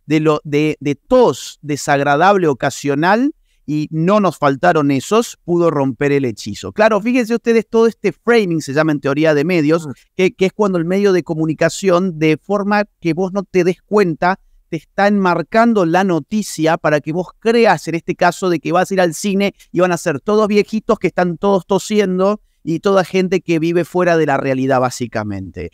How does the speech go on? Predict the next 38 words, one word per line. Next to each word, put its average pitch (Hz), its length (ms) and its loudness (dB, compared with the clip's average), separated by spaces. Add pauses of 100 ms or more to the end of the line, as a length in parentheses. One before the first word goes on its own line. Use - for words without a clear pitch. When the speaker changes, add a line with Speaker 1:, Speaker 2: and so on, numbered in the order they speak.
(160)
Speaker 1:
Esto - 220 -2
es - 100 -10
una 175 280 -2 (180)
falacia 147 340 0
absoluta, - 580 -2
¿no? 165 240 -6 (380)
Speaker 2:
Ujú, 127 220 -4
ujú. 165 340 -4 (600)
Speaker 1:
O - 40 -18
sea, 143 280 2
eso 151 240 -4
Speaker 2:
Bueno, 127 120 -4 (320)
eh, 123 540 -2
yo 127 240 0
lo 165 100 2
que 147 60 0
te 123 100 -4
puedo 170 240 0
decir 143 420 -2
es 127 120 -6
lo 131 80 -2
siguiente. 101 460 -10 (460)
Speaker 1:
Sí. - 200 -2
Speaker 2:
Eh, 117 200 -4 (920)
oh, 190 220 2
Speaker 1:
Sí, 220 80 2 (240)
Speaker 2:
mira, 208 260 0
tú, 190 160 0
it's 160 140 -6
here. 180 340 -2 (560)
Jane 190 200 -2
Caviezel. 214 680 0 (120)
Speaker 1:
Wow, 247 840 2 (160)
Speaker 2:
I 220 100 0
Speaker 1:
I 226 40 0 (160)
love 233 340 0
you. 175 220 -4
Speaker 2:
<laughs> 185 800 -8